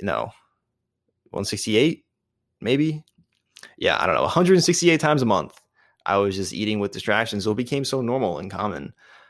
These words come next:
Um, so that's why it seems like, it seems like such a big jump. And, like, when you break it down, it's really just,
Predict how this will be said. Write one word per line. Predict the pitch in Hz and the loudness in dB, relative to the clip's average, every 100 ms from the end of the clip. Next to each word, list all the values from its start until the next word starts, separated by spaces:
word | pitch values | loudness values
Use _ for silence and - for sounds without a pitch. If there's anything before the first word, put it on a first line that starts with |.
| _ _ | _ _
Um, | - 87 62 57 - - 131 _ _ _ _ _ _ _ _ _ _ _ _ _ _ _ | -10 -6 -6 -8 -12 -16 -18 _ _ _ _ _ _ _ _ _ _ _ _ _ _ _
so | - 107 | -4 -2
that's | 98 107 - | 2 0 2
why | 110 110 | 4 4
it | 104 | 2
seems | 117 110 | -2 2
like, | 110 - | 2 0
it | 92 | -6
seems | - 104 | -4 -2
like | 101 | 0
such | 110 104 | 0 0
a | |
big | 92 101 92 | -2 -2 -2
jump. | 90 107 117 - | 0 0 0 -4
And, | 82 | -2
like, | 98 104 | -2 0
when | 107 | 0
you | |
break | 101 110 | 0 0
it | 95 | 0
down, | 95 95 | 2 0
it's | 92 | -2
really | 85 90 92 | -4 -4 -2
just, | 87 - | -4 -4